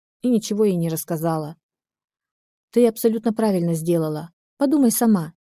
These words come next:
ведь не на Луне же они жили, и в Москве их тоже окружали люди. Если бы Софи была настоящей женой Фогеля,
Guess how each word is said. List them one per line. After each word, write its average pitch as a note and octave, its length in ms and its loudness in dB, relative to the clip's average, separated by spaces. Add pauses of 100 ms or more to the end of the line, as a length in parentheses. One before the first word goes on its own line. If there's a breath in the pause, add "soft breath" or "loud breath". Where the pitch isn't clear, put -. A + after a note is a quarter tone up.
(140)
ведь B3+ 320 0
не A#3 140 6
на A#3+ 120 4
Луне C4+ 320 2
же F#3 100 0
они F3+ 220 2
жили, F3 540 0
и G#3 120 4
в F#3+ 40 2
Москве G3 360 2
их A3+ 100 -6
тоже G#3 260 0
окружали B3+ 500 0
люди. F3+ 420 -2 (440)
Если B3+ 320 0
бы A#3 100 0
Софи A#3 300 -2
была A3+ 280 2
настоящей G#3 600 0
женой F3 320 0
Фогеля, A3+ 680 0